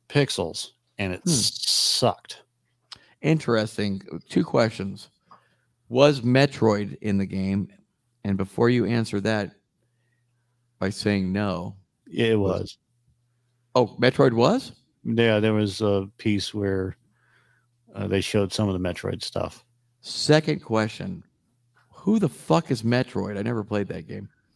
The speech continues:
Speaker 1: Metroid is a female, and it's just a basic,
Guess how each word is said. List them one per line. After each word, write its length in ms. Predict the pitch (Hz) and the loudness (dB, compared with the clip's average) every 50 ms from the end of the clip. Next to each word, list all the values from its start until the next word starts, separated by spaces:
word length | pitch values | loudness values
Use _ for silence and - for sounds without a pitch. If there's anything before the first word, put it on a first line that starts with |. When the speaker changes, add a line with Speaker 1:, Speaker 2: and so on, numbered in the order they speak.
| _ - | _ 2
Speaker 1:
Metroid 380 | 120 123 - - 123 117 113 | 2 2 4 4 4 6 6
is 120 | 107 101 95 | 4 2 0
a 60 | 95 | -2
female, 880 | - - - 117 113 110 107 107 104 104 98 98 95 95 92 95 92 - _ - _ | -4 -2 0 2 4 4 4 4 4 4 4 2 2 0 -2 -4 -4 -8 _ -8 _
and 160 | 104 98 98 | -2 -2 0
it's 140 | 95 87 - | -2 -2 0
just 220 | - 101 - - | -2 -2 0 2
a 200 | 98 95 92 87 - _ _ _ | 0 0 0 0 -6 _ _ _
basic, 360 | 101 101 98 - 98 90 - | 2 2 2 0 -2 -4 -4